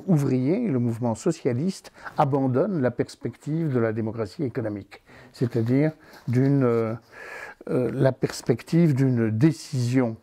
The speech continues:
collectivement assumée, euh, quant à l'orientation du système productif, quant à l'investissement et quant à l'organisation du travail.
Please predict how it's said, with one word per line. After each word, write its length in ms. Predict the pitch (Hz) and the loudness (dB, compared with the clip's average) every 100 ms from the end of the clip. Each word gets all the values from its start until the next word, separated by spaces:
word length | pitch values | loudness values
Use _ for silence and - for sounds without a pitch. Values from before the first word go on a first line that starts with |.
| _ _ _ | _ _ _
collectivement 800 | - 156 139 135 - 131 143 131 131 | 0 2 2 -4 -6 -4 -2 -4 -6
assumée, 640 | 143 127 - 117 110 143 202 _ _ - - - | -8 -8 -6 -2 0 -2 -4 _ _ -20 -20 -6
euh, 200 | 147 131 120 | -2 -2 0
quant 140 | 151 139 | 0 0
à 80 | 127 | 0
l'orientation 800 | 123 151 135 120 113 113 - 160 | 2 2 2 -2 -2 -6 -6 -4
du 140 | 135 120 | -4 -6
système 440 | - 123 - 113 | -8 -8 -4 -6
productif, 560 | - 104 101 160 185 - | -4 -8 -6 -4 -4 -2
quant 160 | 139 | -2
à 140 | 113 104 | 0 0
l'investissement 800 | 117 110 - - 98 127 147 - - - | 0 -2 -6 -16 -14 -8 -8 -8 -18 -8
et 80 | 131 | -4
quant 140 | 131 123 | 0 0
à 120 | 123 | 2
l'organisation 640 | 110 110 104 101 101 170 | 0 0 -4 -4 -4 -2
du 80 | 110 | -2
travail. 380 | 104 101 95 | -4 -6 -6